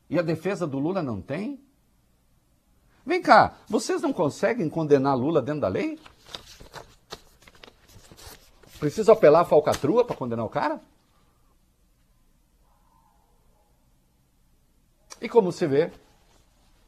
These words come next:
o que The Intercept Brasil publicou, em parceria com os outros veículos de informação,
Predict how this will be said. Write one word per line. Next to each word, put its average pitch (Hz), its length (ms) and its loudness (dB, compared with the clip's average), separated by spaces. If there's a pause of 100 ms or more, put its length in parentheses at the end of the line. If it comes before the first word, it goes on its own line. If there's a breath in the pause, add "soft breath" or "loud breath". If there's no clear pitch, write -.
(380)
o 151 140 -6
que 190 420 -8
The 143 120 -2
Intercept 143 560 -4
Brasil 120 320 -6
publicou, 117 600 -10 (920)
em 160 120 -4
parceria 139 640 -4
com 127 160 -12
os 104 120 -12
outros 110 280 -10
veículos 107 500 -8
de 107 80 -14
informação, 110 760 -12